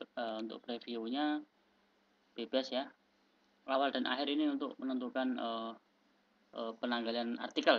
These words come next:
ya. Seratus dua puluh hari yang lalu sampai kemarin, seperti itu. Tolong diingat-ingat ini, ya. Seratus, eh, awal itu berarti min dua, seratus dua puluh itu berarti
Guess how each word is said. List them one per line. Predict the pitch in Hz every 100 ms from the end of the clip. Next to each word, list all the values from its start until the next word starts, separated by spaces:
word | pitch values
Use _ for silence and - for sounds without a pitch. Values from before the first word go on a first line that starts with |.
| 107
ya. | 120 - - _ _ _ _ -
Seratus | 123 131
dua | - 123
puluh | 127 123
hari | 117 123
yang | 123
lalu | 117 143 175
sampai | 160 120 113 143 - _ _ _ _ _ _ _
kemarin, | - 127 131 156 151
seperti | 127 123 113 110
itu. | 113
Tolong | 123 120
diingat-ingat | 123 120 127 127
ini, | 127 123
ya. | 123 - _ _ _ _ _ _ _ _ _ _
Seratus, | 123 127 - - -
eh, | - 113 107
awal | 113 113 113
itu | 117
berarti | 123 117 -
min | 131 135 127
dua, | 123 123
seratus | 123 131
dua | 123
puluh | 131
itu | 131
berarti | 131